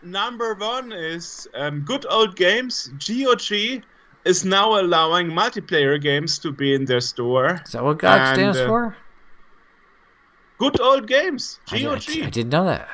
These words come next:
Speaker 2: I did, I, I thought it was just gog.
Speaker 1: Good Old Games.
Speaker 2: Okay.
Speaker 1: Anyway, the store that is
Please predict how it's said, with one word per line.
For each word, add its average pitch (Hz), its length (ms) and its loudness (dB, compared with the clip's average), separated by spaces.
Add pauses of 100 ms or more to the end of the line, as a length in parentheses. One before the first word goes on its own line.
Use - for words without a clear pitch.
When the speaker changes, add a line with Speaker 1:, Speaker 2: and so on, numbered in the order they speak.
Speaker 2:
I 90 60 -12
did, 95 280 -14
I, 87 140 -6 (160)
I 90 60 -8
thought 82 240 -8
it 80 40 -8
was 80 120 -8
just 107 180 -6
gog. 90 440 -4 (1300)
Speaker 1:
Good 165 200 -2
Old 143 280 -2
Games. 107 400 -4
Speaker 2:
Okay. - 80 -4
Speaker 1:
Anyway, 123 360 2 (360)
the 185 100 6
store 202 480 4
that 180 320 0
is 170 360 -6